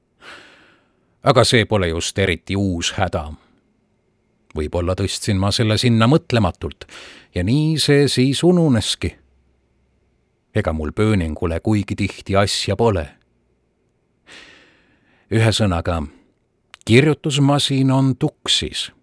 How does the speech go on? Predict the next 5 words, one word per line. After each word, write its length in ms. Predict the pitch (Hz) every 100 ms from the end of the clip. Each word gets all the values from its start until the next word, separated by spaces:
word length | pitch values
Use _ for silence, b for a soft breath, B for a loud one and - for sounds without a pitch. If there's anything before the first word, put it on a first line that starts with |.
| _ _ _ _ B B B B -
ja 180 | 78
enam 400 | 90 113 135 151
pole 220 | 104 101 98
ainsatki 920 | 87 110 123 127 - 113 - - 107
kohta, 540 | 120 - - - -